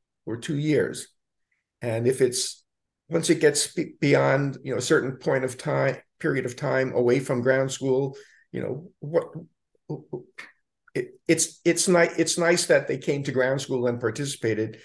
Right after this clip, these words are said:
but what, what have they, what have they really retained from it,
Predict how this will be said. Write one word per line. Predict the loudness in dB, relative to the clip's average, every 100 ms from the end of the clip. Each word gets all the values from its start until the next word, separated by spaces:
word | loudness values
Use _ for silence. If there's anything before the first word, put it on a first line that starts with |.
| -20 _ _ _
but | 2 2 2 0
what, | 2 2 2
what | 4 6
have | 6 4
they, | 2 0 -8 _
what | -2 0
have | 2 2
they | 2 0 -4
really | -2 -2 -2
retained | -2 0 0 -2
from | -4 -4
it, | -4